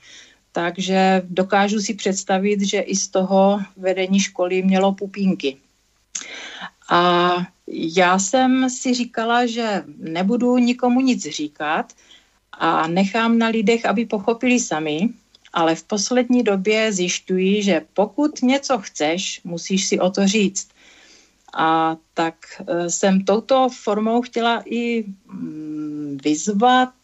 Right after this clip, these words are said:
nebo dát námět, eh, lidem, pojďme takovéto nápisy na autech mít.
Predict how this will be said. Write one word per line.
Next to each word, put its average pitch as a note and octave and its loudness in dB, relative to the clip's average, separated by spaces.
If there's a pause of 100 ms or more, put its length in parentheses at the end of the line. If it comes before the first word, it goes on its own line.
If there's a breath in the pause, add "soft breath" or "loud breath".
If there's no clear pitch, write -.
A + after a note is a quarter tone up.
(140)
nebo - -2
dát D3+ -4
námět, A3 2 (280)
eh, E3+ -4
lidem, F3 0 (840 loud breath)
pojďme A3+ 2 (240)
takovéto G#3+ -4
nápisy G#3 -2
na F#3 2
autech G3+ 0
mít. A#3+ 2